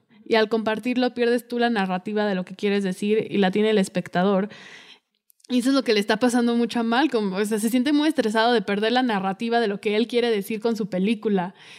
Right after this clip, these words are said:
y que le estén interpretando como algo que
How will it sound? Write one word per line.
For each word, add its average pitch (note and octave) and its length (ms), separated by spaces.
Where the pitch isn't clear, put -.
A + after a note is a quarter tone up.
y - 100
que A3+ 140
le A3+ 80
estén B3+ 260
interpretando A3 720
como F#3+ 300
algo A#3+ 360
que G#3 320